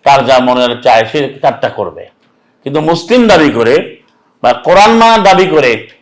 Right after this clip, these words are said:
তারা যে শিরক করছে, কুফরি করছে, মহিলা বানাচ্ছে, এগুলো আযাব গজব কিন্তু এসে যাচ্ছে। এবং আগে সূরা আনফালে ভালো করে বুঝতে হবে, পঁচিশে রয়েছে, "ওয়াত্তাকু",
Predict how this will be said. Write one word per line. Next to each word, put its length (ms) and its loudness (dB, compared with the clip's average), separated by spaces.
তারা 180 2
যে 140 -2
শিরক 360 -6
করছে, 540 -6
কুফরি 300 -10
করছে, 560 -6
মহিলা 400 2
বানাচ্ছে, 440 -2
এগুলো 420 -4
আযাব 440 0
গজব 260 -2
কিন্তু 220 -2
এসে 220 -4
যাচ্ছে। 440 -6
এবং 160 -2
আগে 580 2
সূরা 120 0
আনফালে 440 2
ভালো 200 2
করে 160 4
বুঝতে 280 0
হবে, 300 0
পঁচিশে 340 -2
রয়েছে, 400 0
"ওয়াত্তাকু", 720 -2